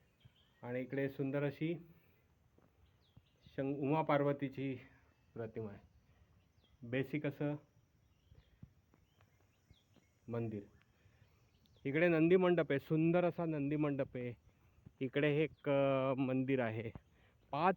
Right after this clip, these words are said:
सहा मंदिराचे हे, अ, श-, संकुल आहे. इकडे एक आहे,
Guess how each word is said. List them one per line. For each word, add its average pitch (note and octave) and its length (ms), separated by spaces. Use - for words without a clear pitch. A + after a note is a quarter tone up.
सहा F3 200
मंदिराचे F3 640
हे, E3+ 540
अ, B2 420
श-, B2 400
संकुल C3 420
आहे. - 180
इकडे C3 240
एक B2 140
आहे, A2+ 340